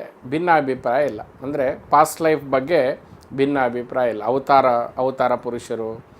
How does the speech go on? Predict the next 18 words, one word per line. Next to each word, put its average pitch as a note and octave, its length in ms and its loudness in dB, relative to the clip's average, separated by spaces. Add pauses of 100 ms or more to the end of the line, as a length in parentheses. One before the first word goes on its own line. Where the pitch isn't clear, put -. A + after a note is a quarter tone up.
(300)
ಮತ್ತು A#2 500 -6
ಹಿಂದಿನ C3 360 -2
ಜನ್ಮಗಳು, A#2 640 -4
ಮುಂದಿನ D3 420 0
ಜನ್ಮಗಳು, A#2 760 -4 (560)
ನಾವು C#3+ 320 0
ಒಬ್ಬರೇ C#3 600 4 (680)
ಪಾಸ್ಟ್ F3 340 0
ಲೈಫ್ಸ್ G3 280 0
ಬಗ್ಗೆ D#3 260 2
ಅಷ್ಟೇ D#3 300 2
ಮಾತಾಡಲ್ಲ, D3 540 2
ಫ್ಯೂಚರ್ G#3 500 2
ಲೈಫ್ಸ್ G3 280 0
ಬಗ್ಗೆನೂ D#3+ 360 0
ಮಾತಾಡ್ತೇವೆ. A#2 600 -4 (800)
So C#3+ 120 -6
ಹೀಗಾಗಿ D#3 640 4